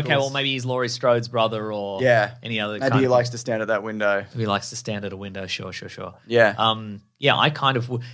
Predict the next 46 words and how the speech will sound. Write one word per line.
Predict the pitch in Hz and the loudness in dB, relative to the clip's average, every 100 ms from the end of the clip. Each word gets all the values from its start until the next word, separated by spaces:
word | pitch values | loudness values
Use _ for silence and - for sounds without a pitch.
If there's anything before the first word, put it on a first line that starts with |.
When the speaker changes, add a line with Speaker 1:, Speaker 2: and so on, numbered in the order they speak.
| - | -8
Speaker 2:
given | 185 190 185 | 0 0 0
that | 160 | -4
this | 151 147 | -4 -4
is, | 143 120 - - _ _ - | -2 -2 -4 -8 _ _ 0
given | 180 180 | 2 2
that | 151 | 2
this | 143 131 | 0 0
is | 120 - - | -6 -6 -10
supposed | - - 123 - 135 123 | -4 -2 -2 2 2 2
to | 120 | 0
be, | 101 104 95 90 - | -2 0 -2 -4 -10
uh, | - | -14
supposedly | - - 123 131 117 110 110 | -8 -8 0 2 2 0 -2
and | 104 | -2
allegedly | 107 104 101 104 101 | -2 -6 -6 -8 -6
the | 98 | -6
last | 98 95 - | -4 -6 -8
movie | 98 98 | -12 -12
in | 98 | -10
this | 101 - - - _ _ _ | -8 -6 -6 -8 _ _ _
Speaker 1:
Yeah. | 117 110 | 4 6
Speaker 2:
version | 110 101 104 | 4 2 -4
of | - | -4
this | 120 120 | 0 0
franchise, | - 107 101 - 104 92 87 95 - - _ - | 0 0 2 0 -2 -4 -6 -8 -12 -14 _ 0
I | 127 | 4
would | 120 117 | 6 4
have | 101 | 4
liked | 104 101 | 2 2
to | 110 | -4
have | 90 - | -8 -10
seen | - 90 90 | -6 -6 -6
some | - 87 95 | -8 -8 -10
kind | - 95 | -8 -6
of | 95 92 _ _ _ | -8 -12 _ _ _
resolution | - 104 98 104 - 101 | -2 -2 0 -4 -4 -8
as | 90 | -8
to | 107 | -6
why | 95 95 | -4 -4
he | 101 | -4
is | 98 98 | -10 -8
the | 101 | -6
way | 98 98 | -4 -4
he | 98 | -8
is, | 95 | -10
but | 98 95 | -10 -12